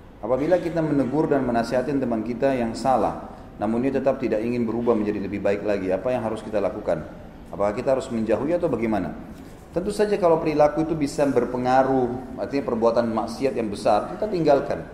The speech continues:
Karena termasuk, artinya dijauhi iya, ya, tapi tidak memutus hubungan persaudaraan muslim, ya. Karena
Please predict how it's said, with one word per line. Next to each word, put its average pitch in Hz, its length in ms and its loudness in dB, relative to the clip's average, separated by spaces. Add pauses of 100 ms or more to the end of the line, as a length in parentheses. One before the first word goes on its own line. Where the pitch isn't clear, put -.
(500)
Karena 131 320 0
termasuk, 131 800 -4
artinya 160 320 0
dijauhi 151 360 0 (120)
iya, 95 120 2 (360)
ya, 95 160 -6
tapi 123 240 0
tidak 147 240 -2
memutus 147 420 -2
hubungan 131 400 2 (460)
persaudaraan 120 500 2
muslim, 123 380 -2 (160)
ya. 87 240 -6 (640)
Karena 113 180 -2